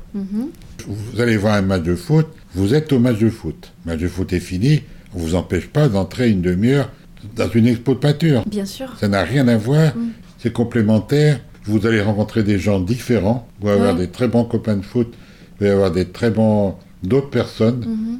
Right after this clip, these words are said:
Speaker 2: que vous pouvez découvrir dans une expo.
Speaker 1: Mhm.
Speaker 2: Et les choses peuvent se passer comme ça,
Speaker 1: Oui.
Speaker 2: euh,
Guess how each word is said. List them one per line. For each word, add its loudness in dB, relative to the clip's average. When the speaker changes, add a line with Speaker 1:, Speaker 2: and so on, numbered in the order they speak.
Speaker 2:
que -6
vous -2
pouvez 2
découvrir -2
dans -2
une -4
expo. -8
Speaker 1:
Mhm. -4
Speaker 2:
Et -2
les -2
choses -2
peuvent -2
se -4
passer -4
comme -6
ça, -2
Speaker 1:
Oui. 4
Speaker 2:
euh, 0